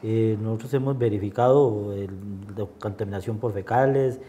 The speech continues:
eh, lo que es un estudio químico que se hace también hemos salido bien. Eh, dicho sea de paso, estos estudios, eh, como les comentaba anteriormente, nosotros tenemos ahora un plan de riesgos que tiene que ser,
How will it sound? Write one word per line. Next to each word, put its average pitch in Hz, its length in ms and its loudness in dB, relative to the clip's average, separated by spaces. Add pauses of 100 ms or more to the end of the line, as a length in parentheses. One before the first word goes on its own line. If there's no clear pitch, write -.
(320)
eh, 107 560 0
lo 101 220 -6
que 113 80 -2
es 104 160 -4
un 123 180 -4
estudio 123 360 2
químico 123 360 -2
que 101 120 -10
se 113 100 -2
hace 120 120 -2
también 107 300 -6
hemos 113 160 -4
salido 110 240 -4
bien. 131 240 0 (480)
Eh, 120 240 2
dicho 131 240 -2
sea 156 120 8
de 156 80 6
paso, 160 300 4
estos 156 280 -2
estudios, 170 580 2 (380)
eh, 117 160 -2 (260)
como 120 200 -4
les 113 120 2
comentaba 117 360 4
anteriormente, 160 800 6
nosotros 135 260 0
tenemos 135 320 -2
ahora 127 300 6
un 131 180 0
plan 131 180 0
de 139 100 4
riesgos 135 420 2
que 104 180 -6
tiene 120 320 -4
que 123 120 -6
ser, 123 340 0